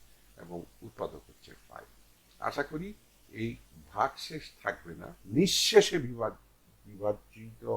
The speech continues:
হবে, এই ব্যাপারটা আপনার, আপনাদের কাছে পরিষ্কার। এটা আপনারা সবাই জানেন, তারপর এটা বলে নিলাম, তার কারণটা একটু পরে বুঝতে পারবেন। একটি উদাহরণ দিয়ে শুরু করা যাক। যদি a minus two কি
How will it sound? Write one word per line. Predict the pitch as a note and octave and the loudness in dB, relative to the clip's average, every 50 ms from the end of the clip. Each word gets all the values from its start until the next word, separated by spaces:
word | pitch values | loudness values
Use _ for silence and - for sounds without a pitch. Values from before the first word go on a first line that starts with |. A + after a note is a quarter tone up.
| G#2+ - | -2 -4
হবে, | F#2 F2+ E2 E2+ G2 - - _ - - - - - - - - G#2+ | -8 -8 -8 -8 -10 -12 -14 _ -20 -20 -20 -20 -20 -20 -20 -14 -12
এই | G#2 F2+ | -6 -4
ব্যাপারটা | G2+ E2+ - - - - - - | -4 -4 -4 -6 -14 -14 -16 -18
আপনার, | - - - - - - - - | -18 -18 -20 -20 -20 -20 -20 -20
আপনাদের | - _ - D#2 - D#2 - - | -20 _ -20 -20 -20 -20 -20 -20
কাছে | D2+ - - - - | -20 -20 -20 -20 -18
পরিষ্কার। | G2+ F2+ E2 - - - D2 - - - - - | -18 -18 -18 -16 -14 -14 -14 -16 -16 -20 -12 -4
এটা | D3 - F3 E3+ | 2 6 8 8
আপনারা | - E3+ D#3 E3 F3 - - | 8 6 2 2 2 2 -2
সবাই | F3 D#3+ E3 E3 E3 | 0 0 0 0 0
জানেন, | E3+ E3 G3+ A3 - F3 | -2 -10 -10 -10 -6 -6
তারপর | C#3+ - - C3 A#2+ | -6 -6 -6 -12 -14
এটা | - C3+ B2 A#2 | -14 -14 -12 -10
বলে | C#3 C3+ C3 A#2+ B2 | -10 -10 -10 -10 -12
নিলাম, | A#2+ A#2+ C#3 D#3 - - | -12 -12 -14 -14 -14 -14
তার | - A#2 - A2 | -16 -14 -10 -10
কারণটা | A2+ A2 G#2+ - - F2 | -10 -10 -10 -18 -20 -20
একটু | - - F2+ - | -20 -20 -20 -20
পরে | - D2 D2+ - - - - - - - F2 | -20 -20 -20 -20 -20 -20 -20 -20 -20 -20 -20
বুঝতে | F#2+ F2+ - - - - | -20 -20 -20 -20 -20 -18
পারবেন। | - - - - - - - - _ _ _ _ _ _ - B2+ | -18 -18 -20 -20 -20 -20 -20 -20 _ _ _ _ _ _ -20 -20
একটি | - - - E3+ C3+ C3+ | -20 -16 -12 -10 -8 -2
উদাহরণ | A#2+ C3 C3+ D3 D#3 D#3+ E3 D#3+ E3 | 4 6 8 8 8 8 6 6 4
দিয়ে | D#3+ D3+ - - | 4 2 2 0
শুরু | B2 A#2 A#2 A#2 A2+ | -6 -8 -8 -2 0
করা | G#2 F2+ F2 D#2+ D#2+ | 2 2 2 2 0
যাক। | D2 C#2+ - - - - - - - - - - - - - - _ - - - - - - - - - | -2 -4 -4 -8 -20 -20 -20 -20 -20 -20 -20 -20 -20 -20 -20 -20 _ -20 -20 -20 -20 -20 -20 -20 -20 -6
যদি | F#2 A#2+ C#3+ C3 B2+ D#3 D#3 C3+ - - B2 D3 | 2 4 4 4 4 2 -4 -4 -4 -2 2 4
a | E3+ F#3+ F#3+ F3 | 4 4 4 4
minus | D#3+ C#3+ C3+ C3 A#2+ A#2 - - - - - - | 2 2 2 0 0 -2 -4 -10 -20 -20 -18 -14
two | D3 C#3 A#2 G2+ G2 G#2 - - - - _ _ - - - - - - - - - - - - - - | -12 -10 -10 -10 -12 -14 -16 -20 -20 -20 _ _ -20 -20 -20 -20 -20 -20 -20 -20 -20 -20 -20 -20 -18 -16
কি | B2+ C#3 D3+ D#3 | -14 -12 -10 -10